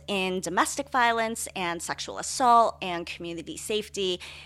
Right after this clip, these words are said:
and saw that so many of the solutions that were being proposed were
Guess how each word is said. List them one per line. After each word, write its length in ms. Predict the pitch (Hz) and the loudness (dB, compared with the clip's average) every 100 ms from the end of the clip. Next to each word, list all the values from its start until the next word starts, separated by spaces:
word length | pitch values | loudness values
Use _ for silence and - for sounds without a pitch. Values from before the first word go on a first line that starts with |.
| - | -6
and 160 | 202 | -4
saw 320 | - 202 196 | 0 6 6
that 440 | 190 190 185 - - | 6 6 6 4 -2
so 300 | - - 214 | -4 2 4
many 400 | 226 226 220 214 | 4 0 0 0
of 240 | 185 185 180 | 2 0 0
the 60 | 196 | -4
solutions 640 | - 175 190 214 190 196 | -2 -2 -2 -2 -2 -2
that 120 | 190 | -2
were 140 | 180 180 | -2 -4
being 320 | 175 175 170 | -4 -6 -6
proposed 680 | - - 147 160 349 381 233 | -8 -6 -2 0 0 -4 -10
were 460 | 190 190 185 185 | -4 0 2 2